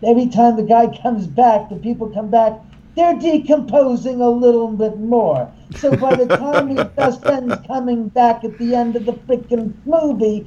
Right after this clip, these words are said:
Speaker 1: he's a frickin' talking corpse.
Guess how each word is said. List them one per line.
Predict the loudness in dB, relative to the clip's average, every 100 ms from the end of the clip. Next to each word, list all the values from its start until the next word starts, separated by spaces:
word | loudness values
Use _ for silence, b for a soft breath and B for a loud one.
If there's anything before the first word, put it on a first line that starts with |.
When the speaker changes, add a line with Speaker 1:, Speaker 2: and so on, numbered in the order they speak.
| B B
Speaker 1:
he's | 2 4 4 4
a | 2 2
frickin' | -2 -2 0 -2 -2 -6
talking | 0 2 2 2 -6 -6 -10
corpse. | -6 -2 0 0